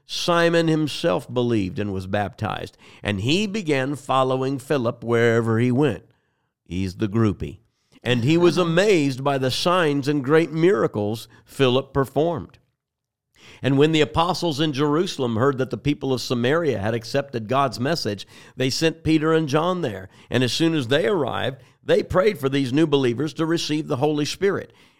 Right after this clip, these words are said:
Speaker 1: And the Holy Spirit had not yet come upon any of them, for they had only been baptized in the name of the Lord Jesus. And then Peter and John laid their hands on these believers, and they received the Holy Spirit.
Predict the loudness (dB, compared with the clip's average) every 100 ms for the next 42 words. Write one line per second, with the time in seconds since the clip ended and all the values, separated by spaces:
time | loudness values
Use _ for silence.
0 | -10 -4 0 2 2 0 2 2 2 -4
1 | -10 -2 0 2 2 0 2 2 0 -2
2 | 0 2 2 2 0 -2 -4 0 0 0
3 | -2 -2 -2 2 4 4 4 2 2 0
4 | -2 0 -2 -2 -6 -6 -6 -4 0 2
5 | 2 2 0 0 0 0 0 -4 -6 -6
6 | -8 -10 -20 -6 0 2 2 2 0 0
7 | 0 -2 0 0 0 -2 0 2 2 0
8 | 0 -2 -2 -2 -2 -4 -2 -2 -2 0
9 | -4 -4 -4 0 0 -2 -6 -6 -4 -2
10 | -2 -2 0 2 2 0 -4 -4 -4 -4
11 | -8